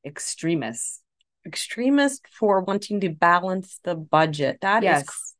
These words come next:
Speaker 2: that you're right. You are talking crazy talk. I'm gonna
Speaker 1: Yes.
Speaker 2: redirect you so that we don't get thrown off the air.
Speaker 1: <laughs> Yes. So, so here's the problem. We have these problems with all the debt load and so forth. And then we come to a time right now where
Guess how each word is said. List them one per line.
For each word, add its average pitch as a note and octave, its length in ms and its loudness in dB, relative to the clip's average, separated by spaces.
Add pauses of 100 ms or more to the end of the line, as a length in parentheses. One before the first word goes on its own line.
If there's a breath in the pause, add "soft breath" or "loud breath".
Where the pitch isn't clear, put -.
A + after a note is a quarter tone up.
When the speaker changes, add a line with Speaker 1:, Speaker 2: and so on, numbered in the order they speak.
(120)
Speaker 2:
that G#3+ 180 2
you're B3 160 -2
right. D4+ 260 4
You A#3 180 0
are A#3+ 100 4
talking G3+ 360 2
crazy E3+ 380 0
talk. C#3+ 400 -2
I'm B3 80 2
gonna D#4+ 200 6
Speaker 1:
Yes. C#4 80 4
Speaker 2:
redirect G3 580 2
you E3+ 160 4
so F3+ 240 4
that E3+ 180 6
we G3 80 0
don't F#3+ 180 2
get - 160 -4
thrown F3 280 2
off F3 200 4
the E3 140 0
air. D#3 280 4 (220 loud breath)
Speaker 1:
<laughs> - 220 -18
Yes. F3+ 360 4 (440 loud breath)
So, C4+ 380 6
so C4+ 220 2
here's D#4+ 220 4
the F#4+ 80 -8
problem. D4 540 0
We G#3 120 0
have G#3+ 200 6
these A#3 180 -4
problems G#3+ 520 2
with F#3 160 -2
all F#3 120 6
the F#3+ 120 -2
debt F#3 260 2
load G3 220 2
and A3+ 100 2
so F3+ 180 0
forth. D#3+ 280 2 (360 soft breath)
And G#3+ 140 4
then B3+ 80 2
we F4+ 140 0
come C4 220 2
to A#3+ 100 6
a G#3 80 8
time G3 300 4
right G3+ 220 2
now E3 280 4
where F3+ 220 4